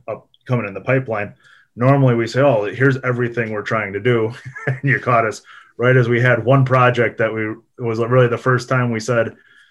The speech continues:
that we told everybody in our team, "Don't say anything in detail about what we're trying to do."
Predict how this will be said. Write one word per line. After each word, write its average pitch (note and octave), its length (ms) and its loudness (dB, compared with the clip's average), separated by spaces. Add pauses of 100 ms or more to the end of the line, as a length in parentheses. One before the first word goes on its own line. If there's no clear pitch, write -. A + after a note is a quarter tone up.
(260)
that A#2+ 80 0
we A2+ 100 -2
told A#2+ 220 2
everybody A2 360 0
in A2 60 -2
our G#2 180 -4
team, G#2 280 -4
"Don't B2+ 280 0
say A#2+ 180 2
anything A2+ 600 -4
in A2 180 -8
detail A2+ 460 -2
about G2+ 260 -4
what G#2 100 -8
we're F#2+ 120 -10
trying F#2+ 260 -8
to F2+ 60 -10
do." A#2 380 -2